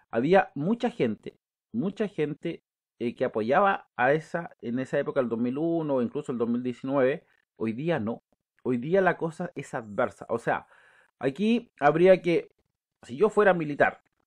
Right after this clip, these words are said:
y estuviera pensando en un plan, ya tendría fuerzas militares especiales, comando, eh, grupo de élite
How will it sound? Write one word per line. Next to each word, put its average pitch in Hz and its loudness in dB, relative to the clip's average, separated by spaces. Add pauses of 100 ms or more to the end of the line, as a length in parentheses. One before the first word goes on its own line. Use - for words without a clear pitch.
(180)
y 120 -10
estuviera 170 4
pensando 156 0
en 147 2
un 139 -4
plan, 175 2
ya 175 4
tendría 156 2
fuerzas 147 -2
militares 139 0 (460)
especiales, 151 0
comando, 131 0 (640)
eh, 117 -2
grupo 127 0
de 131 8
élite 139 2